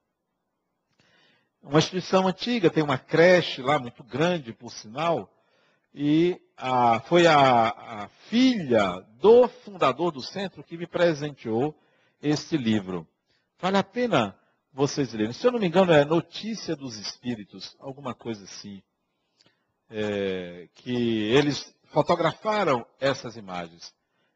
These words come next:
Quero dizer que a imortalidade no Espiritismo não é uma questão de fé. Todas as semanas aqui em nossas reuniões,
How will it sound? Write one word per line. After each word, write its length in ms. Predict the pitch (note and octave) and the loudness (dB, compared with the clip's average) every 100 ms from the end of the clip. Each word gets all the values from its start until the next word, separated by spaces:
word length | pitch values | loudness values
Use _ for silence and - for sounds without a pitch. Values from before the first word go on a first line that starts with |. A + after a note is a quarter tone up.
| _ | _
Quero 240 | - E3 D#3+ | 0 2 2
dizer 320 | C#3+ B2 B2+ | -2 0 -2
que 180 | - D#3 | 2 4
a 140 | E3 | 6
imortalidade 1040 | G#3+ A#3+ F#3+ D3+ - C#3 B2+ A2 B2 A#2 | 4 4 4 4 2 0 0 0 0 0
no 80 | A2 | -4
Espiritismo 680 | A2 - A2+ G2+ A3+ F3+ A#2 _ _ | -14 -16 -16 -12 -10 -10 -14 _ _
não 120 | G3+ | -8
é 80 | G3+ | -6
uma 60 | F3 | -4
questão 280 | D3+ - | -6 -8
de 100 | C3 | -14
fé. 340 | A2+ A2 G#2+ - _ _ _ _ _ | -8 -2 -2 -2 _ _ _ _ _
Todas 640 | - D3+ E3 E3+ E3 D#3 D#3 | 2 6 8 8 6 4 4
as 140 | D3+ | -2
semanas 580 | - D3 C#3+ D3 C#3+ B2+ | -2 -4 -2 -2 -2 0
aqui 340 | C3+ - C#3 | -2 0 -2
em 60 | C3+ | 0
nossas 400 | C3 C3 - A#2 | 0 -2 -4 2
reuniões, 600 | C3 B2+ B2 C3+ C3+ | 2 4 2 0 -2